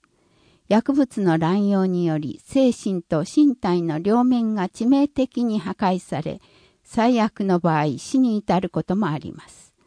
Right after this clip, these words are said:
また、薬物の購入資源を得るための犯罪も発生するなど、社会全体に弊害を及ぼしています。薬物の乱用を防止するためには、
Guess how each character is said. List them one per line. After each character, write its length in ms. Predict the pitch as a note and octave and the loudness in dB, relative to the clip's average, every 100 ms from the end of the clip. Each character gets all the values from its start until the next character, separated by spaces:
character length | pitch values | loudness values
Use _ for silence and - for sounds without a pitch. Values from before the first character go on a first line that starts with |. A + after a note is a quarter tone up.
| _ _ _ _ _ | _ _ _ _ _
ま 140 | F#3+ G#3+ | -2 -2
た、 220 | F3+ F3 | -2 0
薬 320 | F#3+ A3+ D4 | 0 0 2
物 260 | C#4+ B3 G#3 | 2 0 -2
の 160 | E3 | -2
購 300 | - B3 B3+ | 0 2 4
入 320 | B3+ B3 B3 - | 4 2 0 -4
資 220 | - G#3+ | -8 -4
源 360 | F3+ F3 D3 | 0 0 0
を 100 | D3 | -2
得 140 | - A3 | -2 -2
る 140 | G3+ | -2
た 160 | - D#3 | -2 -2
め 140 | D#3 | -2
の 160 | D3 B2+ | -4 -6
犯 340 | - G3 A3 | -6 -2 0
罪 240 | G#3+ G3+ G3+ | 2 2 2
も 140 | E3+ | 0
発 260 | D#3+ E3+ - | 0 -4 -6
生 300 | - G3+ F#3+ | -2 -2 -2
す 180 | - | -6
る 140 | F3 E3+ | -8 -6
な 160 | D3+ | -6
ど、 160 | C#3 - - _ - _ | -8 -12 -14 _ -20 _
社 180 | - C4+ | -4 -2
会 260 | B3 G#3+ | 2 0
全 260 | F3 D#3 G#3+ | 2 0 0
体 300 | - F#3+ F3+ | -2 0 2
に 160 | D#3+ D#3+ | 2 0
弊 300 | A3+ A3+ A#3+ | 0 0 0
害 320 | A3+ A3 G3+ | 0 2 4
を 180 | G3 - | 2 2
及 240 | F#3 F#3 | 2 2
ぼ 140 | E3+ D#3+ | 2 -2
し 120 | - | -4
て 120 | - | -12
い 120 | B2 | -14
ま 160 | B2 C3+ | -14 -16
す。 140 | - _ _ _ _ _ _ _ - | -20 _ _ _ _ _ _ _ -2
薬 280 | A#3 D#4+ | 2 4
物 220 | D#4 C#4+ G3 | 2 2 0
の 180 | E3 | 0
乱 280 | E3 F3+ G#3 | 2 0 0
用 320 | G#3 G3 F#3+ | 2 4 6
を 60 | F3+ | 4
防 240 | F#3+ A#3 | 4 4
止 140 | B3+ - | 4 0
す 180 | - A3+ | -4 -2
る 120 | G#3 | 0
た 160 | F3 | 0
め 140 | F#3+ F3 | 0 2
に 140 | D#3+ | 0
は、 220 | D#3 C#3 | 0 -4